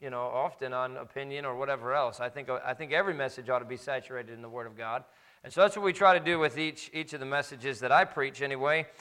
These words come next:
And, uh, if somebody preached a message on a passage and that was it, then I'm certainly not gonna, I'm not opposed to that by any stretch. But, uh, I think the Bible, the Bible speaks for itself, and the Bible backs itself up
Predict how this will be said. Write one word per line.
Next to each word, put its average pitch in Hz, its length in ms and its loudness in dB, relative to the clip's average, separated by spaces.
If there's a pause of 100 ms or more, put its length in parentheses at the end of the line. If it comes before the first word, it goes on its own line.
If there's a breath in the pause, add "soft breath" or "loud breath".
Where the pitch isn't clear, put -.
(300 loud breath)
And, 127 380 -2
uh, 127 260 6
if - 60 -14
somebody 143 420 2 (160)
preached 147 300 -2
a 135 40 -6
message 143 380 -2
on 131 300 0
a 143 160 0
passage 143 500 0
and 127 100 -8
that 131 140 -2
was 120 160 -4
it, 143 220 0
then 127 180 -2
I'm 123 240 2
certainly 131 320 -4
not 131 220 0
gonna, 123 180 -8 (100)
I'm 127 140 -6
not 127 140 0
opposed 165 420 0
to 127 60 -10
that 123 240 2
by 120 140 0
any 117 120 -10
stretch. 131 480 -4
But, 113 180 -8 (460 soft breath)
uh, 120 60 0
I 120 220 4
think 170 200 -6
the 139 80 -2
Bible, 156 640 2 (100)
the 143 60 -6
Bible 180 380 4
speaks 180 380 -6
for 160 200 -2
itself, 131 460 0
and 117 80 -12
the 117 60 -8
Bible 143 320 2
backs 143 360 -4
itself 135 400 -6
up 127 220 -4